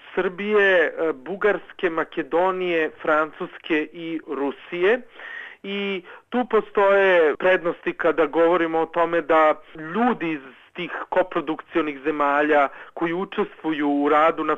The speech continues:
filmu donose neko svoje iskustvo. I kada se mi kao autori držimo jedne ideje, ja kao reditelj, ti umetnici koji dolaze iz, iz Makedonije ili Rusije, oni donose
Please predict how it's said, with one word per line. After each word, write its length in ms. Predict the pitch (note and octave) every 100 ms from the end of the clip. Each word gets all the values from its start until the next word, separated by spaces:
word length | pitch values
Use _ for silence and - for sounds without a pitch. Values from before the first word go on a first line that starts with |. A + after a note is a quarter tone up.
| -
filmu 280 | E3 E3 D3
donose 800 | B2+ D3+ E3 D#3 - D#3+ D3 - - -
neko 260 | D#3 D#3 D3 -
svoje 340 | D3+ D#3 C#3
iskustvo. 840 | A#2 - - A#2+ A#2 - - A2 G2 - - -
I 140 | - D3+ -
kada 260 | D3+ C#3 C3+
se 200 | D#3+ C#3+ C3
mi 200 | - D#3+
kao 260 | C#3 D3+ C#3
autori 400 | C3+ C3+ D#3+ C#3
držimo 400 | B2 B2+ D#3 C#3+
jedne 460 | C3+ C3+ B2+ C#3 B2+
ideje, 580 | A2+ C#3 D3+ F3 E3 D#3 - - -
ja 200 | C3+ D3
kao 240 | - D3+ C3+
reditelj, 580 | C#3 D#3 - E3+ D3+ C3+ - - -
ti 100 | A3
umetnici 800 | A#3 G#3+ G3+ G3+ - F#3+ - F#3
koji 220 | - C3+
dolaze 600 | A#2+ D3+ F3+ F#3+ D#3+ F3+
iz, 160 | E3 D3+ -
iz 180 | - D#3+ C#3
Makedonije 800 | D#3+ - D#3+ D#3+ E3+ E3 D#3
ili 140 | D3 D3+
Rusije, 420 | D3+ D#3+ - E3
oni 140 | D3
donose 580 | A#2+ C#3+ F3 G3+ G#3 F3+